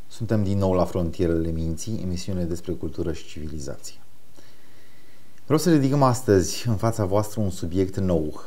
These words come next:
pentru această emisiune a noastră, și anume vreau să vorbim despre știință. Și nu oricum, în, nu în orice fel, ci despre o revoluție în știință, dacă putem spune așa.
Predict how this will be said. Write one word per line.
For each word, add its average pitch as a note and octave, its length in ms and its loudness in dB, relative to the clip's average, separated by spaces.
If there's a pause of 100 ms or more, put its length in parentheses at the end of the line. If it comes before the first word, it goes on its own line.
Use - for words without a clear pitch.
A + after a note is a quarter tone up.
pentru D#2+ 640 -2
această D#2 640 -2
emisiune D#2 360 -4
a D#2 40 -2
noastră, D#2 480 -4 (1300)
și - 140 -4
anume D#3 160 2
vreau C#3+ 160 0
să C#3 140 -4
vorbim B2 280 4
despre G#2+ 240 0
știință. E2 500 -4 (200)
Și - 140 -4
nu A#2 120 6
oricum, A2 480 4
în, F#2 160 2
nu F#2+ 460 2 (120)
în F#2 100 0
orice F2 280 0
fel, F2+ 360 0 (720)
ci - 160 -6
despre G2 720 2
o G#2 160 6
revoluție F#2+ 720 4
în D#2 60 -2
știință, F2 360 -4
dacă D#2 260 -2
putem D#2 240 -2
spune D2 260 -6
așa. D2 260 -6